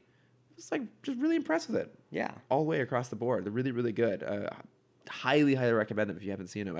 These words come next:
Speaker 1: I, I would consider them amongst, I think, the best of all of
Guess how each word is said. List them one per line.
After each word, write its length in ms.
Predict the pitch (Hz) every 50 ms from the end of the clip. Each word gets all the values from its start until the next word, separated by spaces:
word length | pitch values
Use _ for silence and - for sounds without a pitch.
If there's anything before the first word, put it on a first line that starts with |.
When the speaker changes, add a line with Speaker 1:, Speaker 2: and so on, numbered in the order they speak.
| 76
Speaker 1:
I, 180 | - - 113 120
I 40 | 113 - - - - - 110
would 160 | 123 123 117
consider 220 | - 123 - 123 113
them 180 | 117 110 107
amongst, 460 | 104 101 98 - - - - - - -
I 40 | -
think, 140 | - 98
the 60 | 95 98
best 260 | - 101 98 98 -
of 100 | 95 -
all 360 | - - 92 92 95 95 95
of 160 | 90 90 95